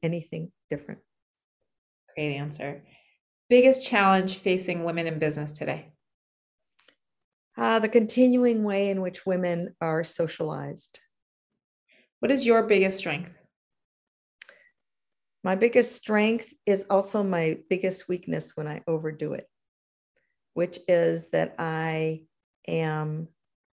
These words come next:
Speaker 1: driven and committed and all in, leave it all on the field.
Speaker 2: If you could add one skill set to what you did, that just something you're not very good at, what would it be?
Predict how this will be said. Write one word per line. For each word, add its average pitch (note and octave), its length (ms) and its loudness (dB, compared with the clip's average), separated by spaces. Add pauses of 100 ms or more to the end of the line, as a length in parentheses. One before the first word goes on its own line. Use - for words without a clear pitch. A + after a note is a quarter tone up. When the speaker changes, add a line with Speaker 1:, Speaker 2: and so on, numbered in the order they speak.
(280)
Speaker 1:
driven F#3+ 600 0 (180)
and D#3+ 220 -4
committed E3 640 -4 (680)
and D#3 200 -2 (120)
all F3 260 6
in, G3+ 320 2 (180)
leave E3+ 220 -2
it D#3 80 2
all D#3+ 180 2
on D#3+ 120 0
the D#3+ 80 -4
field. C#3+ 380 -6 (1300)
Speaker 2:
If A#3 220 -4
you C4+ 240 0
could C#4+ 200 2
add G3+ 280 4
one G#3+ 640 4
skill F#3+ 520 2
set - 520 -6 (140)
to D#3+ 720 0 (240)
what F3 280 -2
you F3 80 -6
did, D#3 360 0
that D#3 280 0
just G3 140 -6
something G#3 180 2
you're F#3 100 4
not E3+ 280 4
very D#3 200 2
good D3+ 220 -2
at, C3 180 0
what D#3 140 -2
would D#3+ 120 0
it - 100 -6
be? D#3+ 260 -8